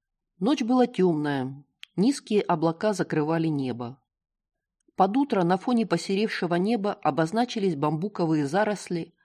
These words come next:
а перед ними очертания бунгало. Перед верандой на площадке расположились, как изваяния, полуголые индусы. Первым у ступенек сидел худой и высокий старик.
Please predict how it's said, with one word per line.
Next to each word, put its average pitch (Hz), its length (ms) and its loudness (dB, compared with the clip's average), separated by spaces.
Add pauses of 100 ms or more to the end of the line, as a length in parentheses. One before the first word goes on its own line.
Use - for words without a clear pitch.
(260)
а 160 120 0
перед 214 300 0
ними 262 340 2
очертания 190 680 -2
бунгало. 139 680 -4 (1500)
Перед 220 260 0
верандой 269 420 4
на 196 140 2
площадке 208 580 0
расположились, 190 720 0
как 165 220 -2
изваяния, 185 640 0
полуголые 180 840 0
индусы. 135 680 -6 (1500)
Первым 269 380 2
у 220 80 -4
ступенек 254 500 0
сидел 214 320 0
худой 202 440 0
и - 120 -2
высокий 175 460 -2
старик. 156 680 -4